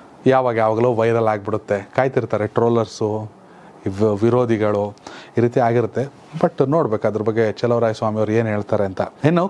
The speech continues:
ಕೃಷಿ ಸಚಿವರು ಚಲುವರಾಯಸ್ವಾಮಿ ಅವರು ಚುನಾವಣೆಗೆ ಮೊದಲು ಮಾತನಾಡಿದ್ದಾರೆ ಎನ್ನಲಾದಂಥ ಒಂದು ವಿಡಿಯೋ ಪ್ಲಸ್ ಆಡಿಯೋ ವಿಡಿಯೋ ವೈರಲ್ ಆಯ್ತು. ಈ ಗ್ಯಾರಂಟಿಗಳ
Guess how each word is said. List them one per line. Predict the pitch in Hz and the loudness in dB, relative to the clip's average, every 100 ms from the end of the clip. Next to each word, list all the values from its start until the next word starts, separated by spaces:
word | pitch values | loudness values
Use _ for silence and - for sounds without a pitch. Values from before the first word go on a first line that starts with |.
| - | 0
ಕೃಷಿ | 156 - 214 185 | 0 2 2 2
ಸಚಿವರು | 156 - 147 131 113 - - - | 0 2 2 2 -2 -6 -10 0
ಚಲುವರಾಯಸ್ವಾಮಿ | 135 143 143 139 131 120 147 151 120 107 | 2 4 2 4 2 2 0 0 2 0
ಅವರು | 104 104 - - | 0 -4 -8 -2
ಚುನಾವಣೆಗೆ | 147 151 147 135 123 123 127 | 0 2 2 2 0 0 0
ಮೊದಲು | 143 113 113 - - - - 113 | -2 -2 -4 -8 -20 -20 -4 0
ಮಾತನಾಡಿದ್ದಾರೆ | 123 139 135 127 117 131 135 127 | 0 0 0 -2 -2 0 0 -2
ಎನ್ನಲಾದಂಥ | 143 143 127 117 113 117 113 | -2 0 0 -2 -4 -2 -2
ಒಂದು | 110 110 123 | -2 -2 0
ವಿಡಿಯೋ | 165 165 175 185 - - - - - | 2 2 2 0 -10 -20 -20 -20 -4
ಪ್ಲಸ್ | - - 120 | -4 0 -2
ಆಡಿಯೋ | 110 104 123 | 0 0 0
ವಿಡಿಯೋ | 147 139 135 | 2 2 2
ವೈರಲ್ | 160 170 110 | 2 2 0
ಆಯ್ತು. | 101 - - - - - - - - | -4 -12 -18 -20 -20 -20 -20 -6 0
ಈ | 127 120 | 0 2
ಗ್ಯಾರಂಟಿಗಳ | 120 143 139 131 | 2 2 0 0